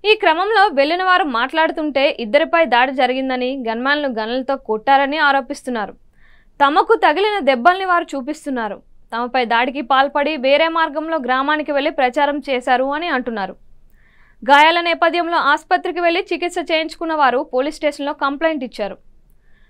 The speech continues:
తమకు ఇచ్చిన హామీలపై ప్రశ్నించిన ఆదివాసీ యువకులపై ఎమ్మెల్సీ అనంతబాబు గన్‌మ్యాన్లు దాడి చేయటాన్ని పలువురు ఖండిస్తున్నారు.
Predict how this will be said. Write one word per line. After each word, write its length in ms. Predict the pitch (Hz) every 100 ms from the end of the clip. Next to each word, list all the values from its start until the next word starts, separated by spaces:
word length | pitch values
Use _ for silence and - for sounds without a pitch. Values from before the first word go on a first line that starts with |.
| - 294
తమకు 180 | 302 359
ఇచ్చిన 280 | 320 349
హామీలపై 520 | 349 330 330 330 330 330
ప్రశ్నించిన 600 | 320 294 320 320 277 -
ఆదివాసీ 500 | 240 285 339 330 330
యువకులపై 480 | 294 285 294 233 240
ఎమ్మెల్సీ 520 | 262 233 269 277 294
అనంతబాబు 680 | - 233 269 269 285 240 214
గన్‌మ్యాన్లు 420 | 226 247 294 302
దాడి 300 | 254 208 226
చేయటాన్ని 720 | 311 302 277 277 214 202 208 254 _ - - -
పలువురు 320 | 294 339 370
ఖండిస్తున్నారు. 720 | 370 302 302 - 247 214 196